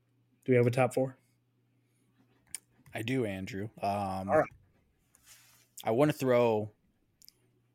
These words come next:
Speaker 2: first off, team you just put into, um,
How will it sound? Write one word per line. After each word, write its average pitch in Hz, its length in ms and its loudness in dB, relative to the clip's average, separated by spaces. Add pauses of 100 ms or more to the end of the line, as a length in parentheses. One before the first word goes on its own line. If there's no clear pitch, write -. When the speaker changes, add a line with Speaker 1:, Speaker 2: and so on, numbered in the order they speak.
(1080)
Speaker 2:
first 165 260 10
off, 135 200 8
team 135 300 2
you 120 220 2
just 107 280 -4
put 104 320 -2
into, 98 800 -8
um, 90 460 -12